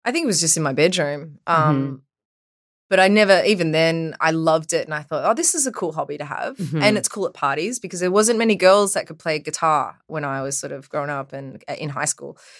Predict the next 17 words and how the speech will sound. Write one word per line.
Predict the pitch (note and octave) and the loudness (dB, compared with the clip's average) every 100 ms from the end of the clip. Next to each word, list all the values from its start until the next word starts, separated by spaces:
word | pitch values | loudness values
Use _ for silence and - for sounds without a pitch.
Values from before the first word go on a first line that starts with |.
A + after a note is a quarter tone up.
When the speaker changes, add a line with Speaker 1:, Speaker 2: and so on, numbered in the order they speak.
| - - | -20 -4
Speaker 1:
So | - F3 | 2 6
I | D3 F3 | 6 6
would | G#3+ | 6
always | F#3+ E3+ D#3+ | 6 6 2
find | - D#3 D#3 | 0 0 0
the | D#3 | -2
guitar | D3 C#3 C#3 | -4 -2 -2
at | C3+ | -4
the | - | -4
house | C#3+ C#3+ | -6 -6
party | - D3+ D#3 | -6 -6 -6
and, | D3 D3+ | -10 -8
and | D3+ D3+ | -8 -4
write, | D3 D3+ - | -4 -6 -10
like, | - | -12
parody | - C#3+ C#3+ E3+ | -6 -2 0 0
songs | - G3 A#3+ D#4+ | 4 4 4 0